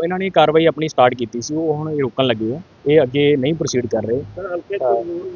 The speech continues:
Speaker 2: ਕੋਈ ਢੰਗ ਦੀ ਕਾਰਵਾਈ ਦੀ?
Speaker 1: ਅ, ਬੇ-, ਬੇ-, ਬੇ-, ਬੇ-,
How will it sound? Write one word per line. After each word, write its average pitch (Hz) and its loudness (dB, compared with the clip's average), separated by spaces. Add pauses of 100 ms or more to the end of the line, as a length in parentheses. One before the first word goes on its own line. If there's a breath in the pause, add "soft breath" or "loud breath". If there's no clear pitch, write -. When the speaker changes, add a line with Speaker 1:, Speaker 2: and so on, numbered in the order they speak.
(100)
Speaker 2:
ਕੋਈ - -4
ਢੰਗ 180 -6
ਦੀ 180 -6
ਕਾਰਵਾਈ 156 -6
ਦੀ? 151 -14 (400)
Speaker 1:
ਅ, 170 0
ਬੇ-, 160 2
ਬੇ-, 160 4
ਬੇ-, 147 4 (140)
ਬੇ-, 180 -2